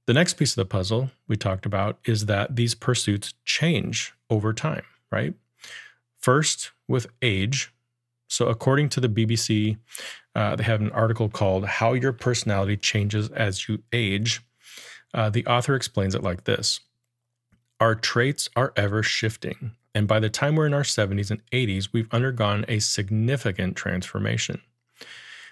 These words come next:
We become more conscientious, more agreeable, and less neurotic. The levels of the dark triad personality traits, which are Machiavellianism,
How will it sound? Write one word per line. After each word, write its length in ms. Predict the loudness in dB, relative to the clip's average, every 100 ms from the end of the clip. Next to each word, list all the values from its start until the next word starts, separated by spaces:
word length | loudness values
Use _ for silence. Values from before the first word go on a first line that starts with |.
| _
We 100 | 2
become 560 | 4 4 4 4 2 0
more 340 | 0 2 4 2
conscientious, 960 | 0 0 0 0 -2 -2 -4 -4 -8 -14 _ _ -4
more 300 | 0 2 2
agreeable, 680 | 2 2 2 2 0 -2 -4 _ _ _
and 240 | 0 2 2
less 280 | 0 -2
neurotic. 600 | -2 0 0 -2 -6 -10 -20 _ -20 -18 -18 -20 _
The 100 | 2
levels 420 | 4 4 4 2
of 240 | 2 0 2
the 280 | 2 2 -2 -2
dark 440 | 2 2 0 -4
triad 800 | -2 2 2 2 2 2 2 -2
personality 640 | -2 0 0 2 2 0
traits, 480 | -2 -2 -2 -2 -2
which 200 | -2 -4 -4
are 400 | -2 0 -2 -6 _ -4
Machiavellianism, 1000 | -2 -2 -2 0 0 0 -2 0 0 -2